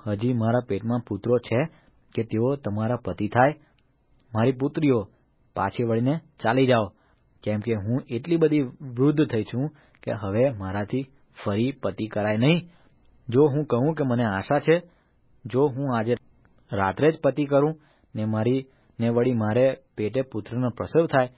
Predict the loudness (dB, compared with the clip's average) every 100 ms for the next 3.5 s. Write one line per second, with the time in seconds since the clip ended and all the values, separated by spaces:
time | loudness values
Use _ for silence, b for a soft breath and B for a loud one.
0 | b b _ 0 0 0 -4 b b b
1 | -4 -2 -2 -2 -4 -4 _ -6 -4 -4
2 | -2 -2 -2 -2 -2 -2 -6 -6 -6 -8
3 | -6 -6 -4 -4 -4